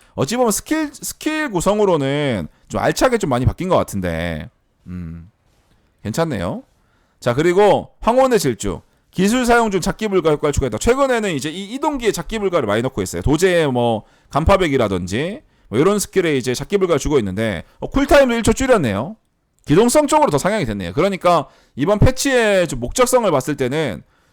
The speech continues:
기동성 쪽을 좀 더 강요한 것 같아요. 왜냐면은, 어, 정령 사냥에 일단은 이동, 이동 그 달리기 연-, 동작 만들어줬고, 그리고 황혼의 질주 쿨타임을 줄여줘서 기동성 쪽으로 좀 더 특화가 돼 있는,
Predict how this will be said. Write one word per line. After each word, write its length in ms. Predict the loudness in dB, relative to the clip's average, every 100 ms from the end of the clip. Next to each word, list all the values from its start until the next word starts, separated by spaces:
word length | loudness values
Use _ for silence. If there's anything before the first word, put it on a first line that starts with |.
| _ _
기동성 480 | -2 2 4 4 4
쪽을 220 | 4 4
좀 100 | 2
더 60 | 0
강요한 300 | 2 2 2
것 60 |
같아요. 340 | 0 -2 -4 -8 _ _ _ _ _
왜냐면은, 800 | -2 2 2 2 2 2 2 0 -4
어, 100 | -4
정령 340 | 0 0 2
사냥에 640 | 2 2 2 2 0 -2 -8 _ -8
일단은 320 | 0 2 2
이동, 340 | 0 0 -2 -6 -4
이동 400 | 0 0 0 -8 _
그 100 | -4
달리기 400 | 2 2 2 -2 -8 _ 0
연-, 160 | 2 2
동작 300 | 2 2 0
만들어줬고, 760 | 2 4 4 2 2 2 2 -2
그리고 480 | 0 4 4 2 -4 _
황혼의 300 | 2 4 6
질주 220 | 4 0 0
쿨타임을 400 | 2 4 2 2
줄여줘서 640 | 2 2 2 2 2 0 _ _ _
기동성 460 | 0 2 4 4 4
쪽으로 240 | 4 4
좀 120 | 4
더 80 | 0
특화가 420 | 0 0 4 4 6
돼 180 | 4 2
있는, 380 | 0 -4 -6